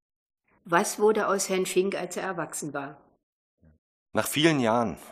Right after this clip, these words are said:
Speaker 2: einigen klinikinternen Umzügen und verschiedensten Arbeitsbereichen kannte er nahezu alle Winkel des Klinikgeländes.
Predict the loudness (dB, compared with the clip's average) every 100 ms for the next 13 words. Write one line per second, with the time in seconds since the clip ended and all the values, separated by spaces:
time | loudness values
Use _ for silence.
0 | -4 0 0 0 -2 -4 -2 -4 -4 -4
1 | -2 -4 -4 -4 -4 -6 -8 -14 -12 -8
2 | -6 -2 -2 -2 -4 -4 -4 -6 -8 -8
3 | -8 -8 -10 -12 -14 _ _ 0 0 0
4 | 0 0 0 -2 -6 -2 -2 0 -6 -10
5 | -12 -12 -12 -10 -12 -14 -14 -14 -14 -16
6 | -20